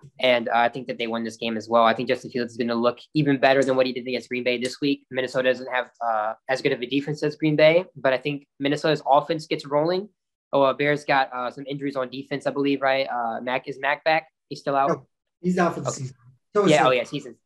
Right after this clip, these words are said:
Speaker 1: Yeah, okay, so, yeah, they still got some injuries on defense, but, um, I, I still think Bears are gonna win this game. I think Fields is gonna have one of his best games of the year.
Speaker 2: I hope so.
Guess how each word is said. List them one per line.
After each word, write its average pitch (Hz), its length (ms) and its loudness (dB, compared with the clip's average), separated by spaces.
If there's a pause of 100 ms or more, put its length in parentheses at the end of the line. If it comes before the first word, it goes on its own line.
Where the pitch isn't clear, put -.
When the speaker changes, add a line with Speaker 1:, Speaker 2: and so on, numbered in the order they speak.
(120)
Speaker 1:
Yeah, 120 320 -2
okay, 131 180 -6
so, 135 140 -8
yeah, 127 160 0
they 139 80 0
still 170 140 0
got 156 120 2
some 160 100 -8
injuries 143 240 -4
on 135 200 -2
defense, 131 480 -4
but, 117 100 2
um, 110 260 0
I, 135 120 -2 (120)
I 139 60 2
still 139 320 -4
think 123 200 -10
Bears 123 180 2
are - 20 -14
gonna 113 140 -8
win 113 100 -4
this 113 140 -10
game. 113 200 -4
I 131 60 2
think 151 220 -2
Fields 143 220 2
is 117 40 -8
gonna 127 180 0
have 131 180 0
one 127 80 -4
of 123 60 -10
his - 100 -20
best 123 220 -4
games 117 200 -12
of 110 80 -16
the 113 40 -6
year. 110 280 -4 (920)
Speaker 2:
I 190 180 0
hope 180 260 0
so. 131 340 -4